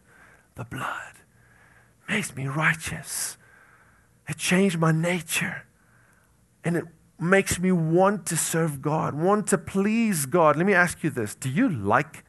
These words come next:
your feeling after you've sinned? Not while you're doing it, 'cause that's the, that's the lure, that's the cheapness of the thrill.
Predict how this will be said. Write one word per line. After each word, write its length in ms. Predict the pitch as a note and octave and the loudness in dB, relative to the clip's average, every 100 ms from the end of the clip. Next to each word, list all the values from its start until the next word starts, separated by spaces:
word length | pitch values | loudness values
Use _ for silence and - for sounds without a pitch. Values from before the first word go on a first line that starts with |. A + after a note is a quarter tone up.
| _ | _
your 140 | C#3+ | -4
feeling 640 | A#2+ - C3 C#3 D#3 E3 D#3+ - _ _ _ _ B2 | -2 -2 -2 0 -2 -4 -8 -14 _ _ _ _ 2
after 340 | C#3+ - D#3+ | 2 2 -2
you've 200 | D3+ C#3+ | -2 -4
sinned? 500 | - B2 C3 E3 E3+ - - _ _ _ _ _ _ _ _ _ _ _ _ _ | -2 0 0 -4 -6 -8 -20 _ _ _ _ _ _ _ _ _ _ _ _ _
Not 200 | F#3+ A#3 | 2 6
while 200 | F#3+ F#3+ | 8 8
you're 160 | G#3 E3+ | 8 6
doing 320 | F#3+ F#3+ C3+ | 6 6 6
it, 280 | B2+ B2 - - - | 2 -2 -8 -18 -4
'cause 120 | C#3+ | 4
that's 240 | D#3+ F#3 | 4 4
the, 300 | - F3+ C3+ - | 4 4 4 4
that's 200 | D3 E3 | 2 4
the 120 | D#3+ | 4
lure, 300 | D3 E3 C3+ | 6 8 8
that's 180 | C#3+ - | 6 2
the 100 | D#3+ | -4
cheapness 440 | - F3 D#3+ D3 | -4 -4 -4 -4
of 120 | D3 | -4
the 80 | C3 | -6
thrill. 340 | - F3 B2 | -2 2 2